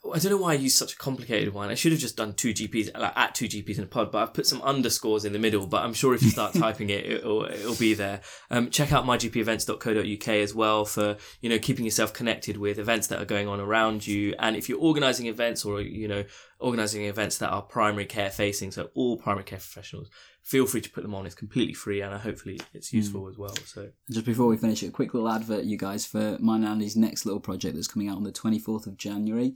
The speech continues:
Speaker 2: Um, thanks to our
Speaker 1: Yeah.
Speaker 2: sponsors, H T N. Um, we are doing part of their digital week, so it's a digital online conference you can join in. Slight little cost, but for that cost, you're gonna get three hours of me and Andy.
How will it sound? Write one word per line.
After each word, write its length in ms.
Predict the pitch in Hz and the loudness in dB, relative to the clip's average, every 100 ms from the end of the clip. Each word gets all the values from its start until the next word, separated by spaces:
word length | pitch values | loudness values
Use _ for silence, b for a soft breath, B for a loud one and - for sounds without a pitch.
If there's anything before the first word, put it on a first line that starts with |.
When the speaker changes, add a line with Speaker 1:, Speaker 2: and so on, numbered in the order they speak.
| - - | -6 -6
Speaker 2:
Um, 300 | 104 101 104 - | -2 2 2 2
thanks 220 | 110 107 | 0 0
to 80 | 107 | 0
our 60 | 98 | 0
Speaker 1:
Yeah. 60 | |
Speaker 2:
sponsors, 520 | - 120 120 110 120 - | 0 2 2 4 -2 -2
H 220 | 104 - | -4 -4
T 160 | - 107 | -4 0
N. 220 | 113 156 B B B | 2 0 B B B
Um, 400 | 110 107 104 107 - 104 | 0 2 6 4 4 2
we 340 | 110 110 104 - | 4 4 2 -2
are 360 | 107 107 104 107 | -2 0 0 -2
doing 380 | 110 107 104 | -2 0 -2
part 240 | 107 113 98 | -2 -4 -4
of 60 | |
their 240 | 107 104 104 - | -6 -8 -10 -6
digital 480 | - 110 - - 107 | -2 -2 -4 -6 -4
week, 300 | 104 113 - | 2 2 2
so 140 | - - | -6 -6
it's 120 | - | -4
a 60 | 110 | -4
digital 760 | - 120 - - 113 107 - | 2 2 0 -2 0 0 -2
online 460 | 107 110 104 101 98 | 0 2 2 0 -2
conference 480 | - 104 107 107 - | -2 -4 -2 -2 -2
you 80 | |
can 140 | - 104 | 2 2
join 280 | 104 107 120 | 2 4 4
in. 140 | 143 B B B | 4 B B B
Slight 380 | - - 190 - | 2 4 4 4
little 160 | 135 135 | 2 2
cost, 480 | - 151 160 - | 2 2 2 -2
but 260 | - 120 - | 0 0 -2
for 340 | - - 160 151 | -4 2 4 4
that 220 | 143 - | 2 -2
cost, 460 | - 131 113 - | 0 2 2 0
you're 120 | 120 120 | 2 6
gonna 200 | 120 117 | 6 6
get 320 | 110 98 - | 2 0 -8
three 320 | - 131 135 | -2 2 4
hours 380 | 113 101 104 107 | 4 2 0 0
of 80 | 107 | 4
me 140 | 110 | 4
and 100 | 107 | 4
Andy. 440 | 98 92 - 139 | 0 -2 0 -2